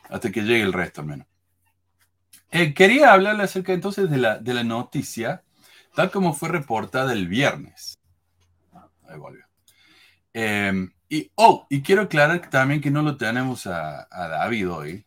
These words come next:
así que los comentarios van a aparecer en pantalla, pero tal vez no tanto como me gustaría. Así que ya les voy pidiendo disculpas. Eh, a ver, por ejemplo, y se me perdió,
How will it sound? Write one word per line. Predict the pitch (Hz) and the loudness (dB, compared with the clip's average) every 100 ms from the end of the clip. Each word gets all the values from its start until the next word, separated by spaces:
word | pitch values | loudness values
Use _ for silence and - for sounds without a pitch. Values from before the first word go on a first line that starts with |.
| _ | _
así | - 92 113 | -20 -14 -10
que | 104 | -8
los | 98 | -6
comentarios | - 90 90 90 117 131 123 107 _ _ _ _ _ - - - | -6 -4 -6 -4 -2 0 0 -4 _ _ _ _ _ -20 -20 -8
van | 104 120 | -4 -2
a | |
aparecer | - 101 98 98 120 120 | -4 -4 -4 -4 -4 -6
en | 113 | -4
pantalla, | 101 95 117 127 131 | -4 -4 -4 -2 -2
pero | 101 90 | -4 -8
tal | - 98 | -6 -6
vez | 101 | -4
no | 104 107 | -6 -6
tanto | - 104 95 107 113 110 _ _ _ _ | -4 -4 -4 -8 -10 -12 _ _ _ _
como | 98 98 | -6 -4
me | 92 | -4
gustaría. | 78 78 - 80 85 87 71 71 - | -6 -12 -8 -4 -4 -6 -8 -16 -20
Así | - - 78 | -20 -18 -14
que | 76 71 | -14 -8
ya | 87 | -6
les | 85 | -6
voy | 85 92 | -6 -8
pidiendo | - 82 90 85 | -8 -8 -6 -6
disculpas. | 76 71 - - - - _ _ _ _ _ _ _ _ - _ | -8 -14 -20 -20 -20 -20 _ _ _ _ _ _ _ _ -20 _
Eh, | 92 85 80 78 80 - _ _ _ - - - - _ - - - - | -8 -8 -8 -10 -12 -20 _ _ _ -20 -20 -20 -20 _ -20 -20 -18 -4
a | 101 | -2
ver, | 95 76 | -2 -4
por | 92 95 | -6 -6
ejemplo, | 92 87 78 85 104 147 175 _ _ | -6 -8 -8 -4 -2 -2 -6 _ _
y | 117 143 | -2 0
se | 131 | 0
me | 110 | 0
perdió, | 98 101 | -2 0